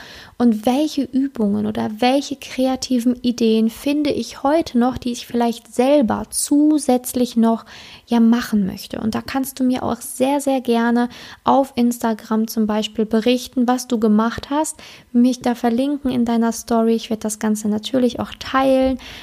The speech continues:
weil ich das unglaublich schön finde, wenn Frauen sich hier verbinden in den Rauhnächten und einfach zeigen, wie sie die Rauhnächte verbringen, was sie noch für kreative Ideen haben zu dieser zweiten schönen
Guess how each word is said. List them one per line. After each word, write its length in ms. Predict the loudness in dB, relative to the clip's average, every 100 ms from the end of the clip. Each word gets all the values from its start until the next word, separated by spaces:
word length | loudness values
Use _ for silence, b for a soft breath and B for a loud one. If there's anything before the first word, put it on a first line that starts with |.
| B
weil 100 | -4
ich 60 | -4
das 180 | -6 -2
unglaublich 520 | 2 4 2 0 -2
schön 260 | 0 0
finde, 300 | 2 2 2
wenn 120 | 0 -2
Frauen 380 | -4 -2 2
sich 200 | 0 -2
hier 100 | -6
verbinden 600 | -4 -2 0 0 2 0 0
in 200 | 0 2
den 160 | 2
Rauhnächten 640 | 2 0 0 0 -2 -4 -4
und 140 | -2
einfach 320 | -4 -6 -12
zeigen, 440 | -12 -4 0 2 2
wie 160 | 0
sie 200 | 0 0
die 140 | 2 0
Rauhnächte 600 | 0 2 2 0 -2 -6
verbringen, 680 | -4 -4 0 4 4 4 2
was 200 | -2 2
sie 120 | 4
noch 180 | 4 0
für 220 | -2 -4 B B B -16
kreative 680 | -4 2 4 2 -2 -2 -2
Ideen 680 | -2 -4 0 2 2 0
haben 300 | -2 0 0 -2 B B
zu 200 | -6 0
dieser 400 | 2 2 0 -4
zweiten 720 | -4 -4 0 0 0 0 2
schönen 760 | 2 0 2 2 4 2 0